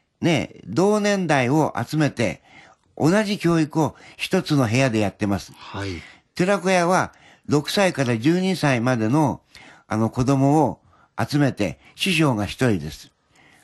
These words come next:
Speaker 1: 教えられるわけないです。
Speaker 2: ですよ。
Speaker 1: でしょ？
Speaker 2: はい。
Speaker 1: 教えるのは、一人一人について、ワンツーマンでこう教えます。それは一回だけです。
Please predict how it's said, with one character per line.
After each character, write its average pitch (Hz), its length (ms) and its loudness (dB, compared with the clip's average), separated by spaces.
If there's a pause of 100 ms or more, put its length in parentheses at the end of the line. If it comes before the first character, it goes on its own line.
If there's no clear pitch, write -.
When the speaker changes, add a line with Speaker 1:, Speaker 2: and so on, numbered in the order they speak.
(200)
Speaker 1:
教 127 80 0 (160)
え 220 80 0
ら 202 100 2
れ 190 180 2
る 180 100 0
わ 175 120 2
け 143 100 -2
な 123 160 0
い 98 100 -2
で 71 100 -8
す。 - 260 -16 (540)
Speaker 2:
で 113 80 -8
す 98 100 0
よ。 123 60 4
Speaker 1:
で 104 60 0
し - 40 2
ょ？ 131 220 -2 (140)
Speaker 2:
は - 240 -8
い。 85 60 -10 (360)
Speaker 1:
教 143 320 0
え 233 80 2
る 226 100 0
の 160 140 2
は、 131 260 0 (520)
一 - 220 -2
人 185 120 2
一 143 80 -2
人 175 160 0
に 139 180 0
つ - 100 -4
い 117 140 0
て、 113 280 -2 (220)
ワ 160 160 2
ン 170 80 -2
ツ 170 140 0
ー 165 80 4
マ 127 100 0
ン 104 80 -4
で 107 80 -8
こ 101 240 -6
う 104 100 -6
教 139 120 0
え 127 80 0
ま 113 100 -2
す。 - 180 -14 (380)
そ - 160 -2
れ - 80 2
は 294 280 0 (260)
一 139 160 -2
回 185 180 2
だ 147 100 2
け 113 120 -4
で 78 80 -16
す。 - 180 -20